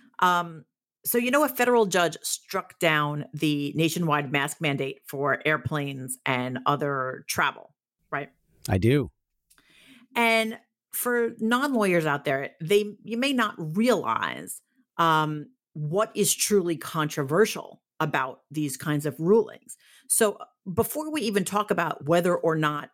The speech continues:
Speaker 1: it's a good thing to drop the masks, there is a, a kind of an underlying legal issue about whether or not a federal district judge even has the authority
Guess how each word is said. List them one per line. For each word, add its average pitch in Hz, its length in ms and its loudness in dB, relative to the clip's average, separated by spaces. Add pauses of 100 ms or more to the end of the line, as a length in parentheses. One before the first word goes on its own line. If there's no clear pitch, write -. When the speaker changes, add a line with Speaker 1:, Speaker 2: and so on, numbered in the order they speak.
Speaker 1:
it's 147 120 -8
a 151 60 -4
good 156 320 -2
thing 151 300 2
to 147 120 -4
drop 139 360 -2
the 151 80 -6
masks, 151 580 -4 (720)
there 208 240 2
is 220 80 2
a, 202 240 -2
a - 220 -2
kind 202 180 0
of 180 60 2
an 180 120 0
underlying 196 720 2
legal 131 300 -2
issue - 340 -8
about 160 280 -4
whether 185 400 2
or 165 180 2
not 160 340 0
a 147 120 0
federal 165 340 2
district 147 480 -4
judge - 380 0 (100)
even 185 240 -2 (200)
has 262 260 0
the 214 100 4
authority 196 640 -4